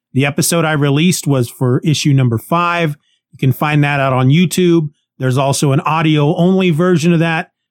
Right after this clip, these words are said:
as well, which you can get wherever you get podcasts, but I'll make sure to put a link in the notes for the YouTube channel. Uh, other than that, hey, you know what?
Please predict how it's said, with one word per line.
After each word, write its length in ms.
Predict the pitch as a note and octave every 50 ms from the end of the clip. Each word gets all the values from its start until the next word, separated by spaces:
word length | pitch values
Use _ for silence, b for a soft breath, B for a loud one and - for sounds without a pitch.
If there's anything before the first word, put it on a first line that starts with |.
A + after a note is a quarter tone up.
| _ _ _ -
as 220 | - D3 C#3 B2
well, 540 | C3+ D3 F#3+ F#3+ F#3+ F#3+ F#3+ F#3+ F3+ F3+ _ -
which 200 | E3+ D#3 - -
you 60 | F3+
can 160 | C#3+ F3 D#3+
get 220 | C#3+ D#3 D#3 D3 C#3
wherever 300 | D3+ D3+ D3+ D3+ D3 C#3+
you 120 | C#3+ C#3
get 180 | C3 D3 D3+ -
podcasts, 800 | - C#3+ C3+ C3+ B2 - C#3+ C3+ C3 B2+ A2+ - - - - - _ _ _ _
but 120 | - D3+ D3+
I'll 100 | D#3 E3
make 220 | D3+ D3 C#3 -
sure 400 | - - C#3+ B2+ B2 A#2 A#2 - _
to 100 | - D3
put 140 | B2 - C3+
a 60 | B2
link 400 | A#2+ A#2+ B2 B2 B2 C#3 D3+ - _ _ _ _ _ _ _ -
in 180 | - D3 D3
the 60 | C#3
notes 520 | C3 B2+ B2 A#2+ A#2+ B2 - - - - - _ _ _ _ _ _ _
for 120 | _ - B2+
the 140 | A#2 A#2 A2
YouTube 320 | A#2 A2+ - - A2 F#2+
channel. 380 | - - G#2 F#2 G2 - _ _ _ _ _ _ -
Uh, 320 | - D#3 D#3 E3 E3 F3 -
other 180 | - G#3+ B3+ C4+
than 140 | C4 A#3+ G#3+
that, 320 | A3 B3 C#4 D4 C4 G#3
hey, 260 | G3+ F3+ A#3+ C#4 C#4+
you 160 | B3+ G3+ F3 G3
know 140 | G#3+ A#3
what? 320 | A#3+ A#3+ B3+ C#4 C#4 -